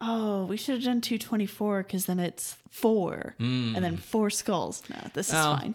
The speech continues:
Speaker 2: the position will change soon enough.
Speaker 1: <laughs> If you would like to see this list, you can go to our website, scream scene podcast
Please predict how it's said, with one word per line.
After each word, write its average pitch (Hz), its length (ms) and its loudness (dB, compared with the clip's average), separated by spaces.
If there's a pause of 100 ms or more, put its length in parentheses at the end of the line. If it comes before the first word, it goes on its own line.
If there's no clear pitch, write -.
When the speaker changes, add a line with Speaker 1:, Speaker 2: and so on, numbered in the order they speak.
Speaker 2:
the 165 80 4
position 165 440 2
will 117 100 2
change 101 440 -2
soon 107 280 -2
enough. 92 440 0
Speaker 1:
<laughs> 233 60 -4 (800)
If 196 160 -4
you 220 120 0
would 220 120 0
like 202 180 0
to 180 140 0
see 165 220 2
this 165 240 -2
list, 165 320 -4
you 202 140 0
can 196 180 0
go 170 180 -2
to - 220 -8
our 139 100 -2
website, 151 440 -6
scream 170 340 0
scene 160 320 0
podcast - 840 -4